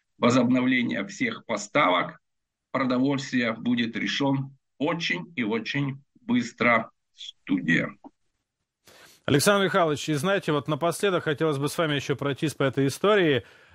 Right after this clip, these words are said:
Speaker 2: А, но в частности, вот, знаете, есть позиция, которая завязывает Соединённые Штаты Америки и Китай, да, вот на то, чтобы они объединили свои усилия и где-то нашли точки соприкосновения для того, чтобы,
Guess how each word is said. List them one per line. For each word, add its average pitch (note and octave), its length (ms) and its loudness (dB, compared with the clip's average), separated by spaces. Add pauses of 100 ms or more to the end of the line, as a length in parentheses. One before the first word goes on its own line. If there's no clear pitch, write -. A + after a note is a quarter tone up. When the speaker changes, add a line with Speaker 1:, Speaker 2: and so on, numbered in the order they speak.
(140)
Speaker 2:
А, A#2+ 720 2
но C#3+ 200 -2
в - 20 -2
частности, F3 480 -2
вот, D3+ 240 0 (160)
знаете, D3 340 0
есть C#3+ 140 0
позиция, D3+ 440 2
которая C#3 400 2
завязывает C3+ 540 0
Соединённые C3+ 420 -2
Штаты C#3 300 0
Америки C3+ 400 0
и C3+ 160 -2
Китай, C3 640 2 (380)
да, C#3 220 4
вот C3 200 2
на C3 140 0
то, D#3+ 180 0
чтобы B2+ 460 2
они C#3 480 2
объединили A#2+ 500 0
свои B2 300 0
усилия E3+ 600 0
и B2+ 140 -2
где-то C3+ 300 -2
нашли C3+ 340 0
точки B2+ 300 -2
соприкосновения C3 840 2
для A#2 160 0
того, B2 240 2
чтобы, B2+ 460 2